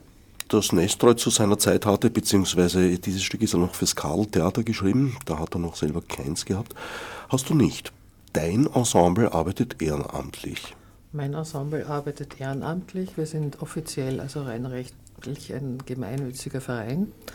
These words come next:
Speaker 2: Und unsere Schauspieler sind Vereinsmitglieder und bekommen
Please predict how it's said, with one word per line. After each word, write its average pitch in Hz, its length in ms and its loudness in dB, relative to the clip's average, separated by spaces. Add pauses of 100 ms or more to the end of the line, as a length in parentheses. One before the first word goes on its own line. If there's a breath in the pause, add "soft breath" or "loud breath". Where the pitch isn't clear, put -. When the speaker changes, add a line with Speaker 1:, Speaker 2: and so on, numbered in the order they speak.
(640 loud breath)
Speaker 2:
Und 147 240 2
unsere 151 400 4
Schauspieler 127 560 0
sind 113 500 -2
Vereinsmitglieder 196 1200 4 (960 loud breath)
und 151 140 -2
bekommen 131 460 2